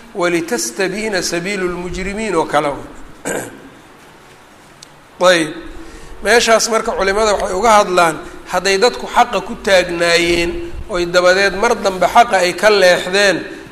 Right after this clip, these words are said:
oo dadku marka saa ay u kala baxeen, ahlu xaq iyo ahlu baatil, rusushii iyo kutubtiina loo soo dejiyey in dadku ay kala saaraan, xaq iyo baatilkii kala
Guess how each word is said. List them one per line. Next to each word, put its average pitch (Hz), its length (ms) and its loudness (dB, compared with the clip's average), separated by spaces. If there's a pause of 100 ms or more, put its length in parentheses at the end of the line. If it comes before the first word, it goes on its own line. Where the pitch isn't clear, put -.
(140)
oo 175 140 0
dadku 226 300 0
marka 208 240 -4
saa 220 320 4
ay 196 80 -2
u 214 80 -4
kala 190 260 4
baxeen, 180 340 0
ahlu 170 280 2
xaq 214 180 4
iyo 190 160 0
ahlu 170 220 0
baatil, 170 540 4 (400)
rusushii 196 580 -4
iyo 196 80 0
kutubtiina 196 680 -4
loo 202 280 4
soo 196 240 2
dejiyey 180 640 -2
in 190 100 -8
dadku - 260 -2
ay 185 160 0
kala 175 280 0
saaraan, 190 480 4
xaq 196 220 0
iyo 180 100 -2
baatilkii 190 500 2
kala 165 240 2